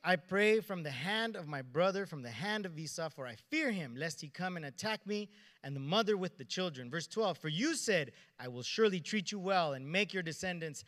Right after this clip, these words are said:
as the sand of the sea, which cannot be numbered for multitude.'" Verse thirteen, "So he lodged there that same night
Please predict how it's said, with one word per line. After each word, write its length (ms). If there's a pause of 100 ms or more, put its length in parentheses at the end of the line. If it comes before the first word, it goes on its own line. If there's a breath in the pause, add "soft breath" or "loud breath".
(180 soft breath)
as 160
the 80
sand 400
of 100
the 80
sea, 340 (340 soft breath)
which 180
cannot 360
be 120
numbered 400
for 100
multitude.'" 600 (420 soft breath)
Verse 220
thirteen, 400
"So 220
he 180
lodged 460
there 260
that 320
same 360
night 300